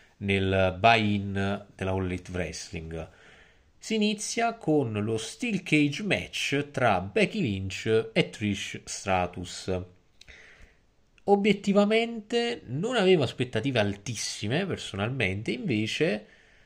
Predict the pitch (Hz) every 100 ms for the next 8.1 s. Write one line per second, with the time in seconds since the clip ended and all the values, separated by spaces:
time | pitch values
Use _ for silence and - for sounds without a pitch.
0 | _ _ - 131 127 123 139 165 190 202
1 | 165 123 123 139 147 175 196 208 214 165
2 | 113 127 - - 175 180 - - 120 104
3 | 120 104 98 117 139 170 196 - _ 98
4 | 113 131 165 170 139 113 104 104 110 120
5 | 139 139 180 190 - _ _ _ - -
6 | - 107 110 104 95 117 120 107 110 110
7 | 101 101 98 120 95 - 135 131 139 175
8 | 202